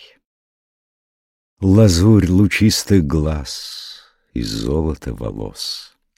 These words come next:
объятий аромат, благоуханье кос и дерзость робкая пылающих лобзаний. Но где же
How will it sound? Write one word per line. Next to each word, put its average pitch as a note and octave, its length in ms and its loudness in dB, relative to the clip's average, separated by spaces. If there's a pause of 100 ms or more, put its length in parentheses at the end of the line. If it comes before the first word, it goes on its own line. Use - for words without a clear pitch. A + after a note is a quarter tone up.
(400)
объятий A#1 1120 -4
аромат, A1+ 840 -10 (500)
благоуханье E2+ 920 4
кос - 720 -4 (400)
и D#2 160 0
дерзость D2 1040 -2
робкая C#2 960 -8 (460)
пылающих B1 840 -8
лобзаний. A#1+ 920 -10 (2500)
Но D#2 320 2
где F2 540 4
же B1+ 420 -2